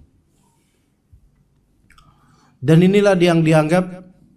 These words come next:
uh, sebagai ilmu juga oleh banyak dari kampus-kampus. Bagi kampus atau univ-, kampus-kampus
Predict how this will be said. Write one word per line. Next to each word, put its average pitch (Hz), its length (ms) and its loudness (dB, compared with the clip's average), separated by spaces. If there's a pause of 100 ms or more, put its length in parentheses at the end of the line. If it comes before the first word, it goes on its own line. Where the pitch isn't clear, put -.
(1080)
uh, 113 320 -10
sebagai 151 480 -4
ilmu 175 380 -2
juga 143 240 -4
oleh 143 180 -4
banyak 135 320 -6
dari 131 160 -6
kampus-kampus. 113 920 -10 (1600)
Bagi 131 320 -8
kampus 139 320 -6
atau 123 240 -10
univ-, 120 320 -12
kampus-kampus 139 960 -8